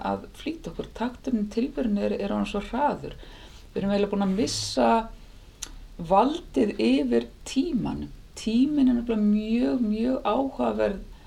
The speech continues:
vert hugtak í, í þessu sam-, samhengi, að fólk upplifir það meira að, að þessi svona, að tíminn er einhvern veginn, sko,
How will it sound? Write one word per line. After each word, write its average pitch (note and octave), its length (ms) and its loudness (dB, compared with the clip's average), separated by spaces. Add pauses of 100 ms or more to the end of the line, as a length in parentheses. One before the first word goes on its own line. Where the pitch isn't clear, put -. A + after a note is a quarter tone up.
(580)
vert G#3 300 -4
hugtak G#3+ 580 2
í, F#3+ 60 0 (100)
í F#3+ 140 -4
þessu G3 180 -4
sam-, G#3 320 -4
samhengi, A3 640 -2 (960)
að - 140 -8
fólk - 680 -2 (160)
upplifir B3+ 800 0
það G3+ 180 2 (320)
meira G3 540 2 (100)
að, F3 400 -2
að F3+ 300 0
þessi F#3 260 -4
svona, F3+ 300 -2 (1300)
að F3 160 0 (160)
tíminn A#3+ 480 6
er G#3+ 80 2
einhvern G#3 320 0
veginn, G3 160 0
sko, G3 320 -2